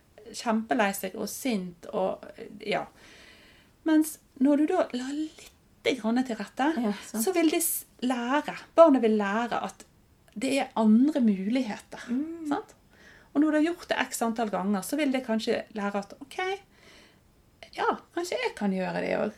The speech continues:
Speaker 1: Kanskje jeg kan
Speaker 2: Mm.
Speaker 1: finne noe annet. Kanskje jeg kan være kreativ og bruke noe annet i båt."
Speaker 2: Ja, ikke sant?
Speaker 1: Ja.
Speaker 2: Og så er det jo også i den regulerende dialogen, så er det jo det med å sette positive grenser, sant? Det var jo det du sa, foreldre
Speaker 1: Ja.
Speaker 2: gjerne etterspurte.
Speaker 1: Ja.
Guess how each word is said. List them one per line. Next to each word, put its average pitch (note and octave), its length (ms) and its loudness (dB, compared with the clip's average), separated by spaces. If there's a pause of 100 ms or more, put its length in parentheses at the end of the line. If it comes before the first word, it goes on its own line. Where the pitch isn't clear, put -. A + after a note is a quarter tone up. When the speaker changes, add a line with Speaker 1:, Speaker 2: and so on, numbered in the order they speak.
Speaker 1:
Kanskje C4+ 120 -2
jeg - 120 2
kan F#4 80 0
Speaker 2:
Mm. F4+ 40 -6
Speaker 1:
finne F4 200 -2
noe D#4+ 180 -2 (140)
annet. - 640 -10
Kanskje C4 200 -4
jeg D4 100 -4
kan C#4+ 100 -2
være A3 140 0
kreativ G3+ 420 -2
og G3+ 80 -2
bruke A3 140 -2
noe - 180 -4
annet F3 160 -8
i - 40 -10
båt." - 520 -12
Speaker 2:
Ja, B3 300 -6
ikke A#3 240 -8
sant? B3+ 240 -8
Speaker 1:
Ja. D4+ 100 -2 (1120)
Speaker 2:
Og B3+ 80 -10
så - 160 -6
er A3 180 2
det A3 60 0
jo G#3 100 0
også F#3+ 280 -2 (200)
i G3 300 -4
den F#3+ 160 -4
regulerende F#3+ 640 -2
dialogen, F3 460 -6
så - 140 -10
er G#3+ 80 -2
det G3+ 40 2
jo G3+ 80 2
det F#3+ 160 0
med E3+ 120 -6
å - 20 -8
sette - 360 -14
positive G#3 560 -6
grenser, F#3 480 -8 (100)
sant? A#3+ 280 -6 (220)
Det G3+ 120 -4
var G3 140 -4
jo G3 80 -2
det F#3 160 0
du F3+ 80 -8
sa, F3+ 180 -2 (320)
foreldre G3+ 420 4
Speaker 1:
Ja. F#3+ 140 6
Speaker 2:
gjerne A3+ 120 4
etterspurte. E4+ 840 2
Speaker 1:
Ja. C#4+ 180 4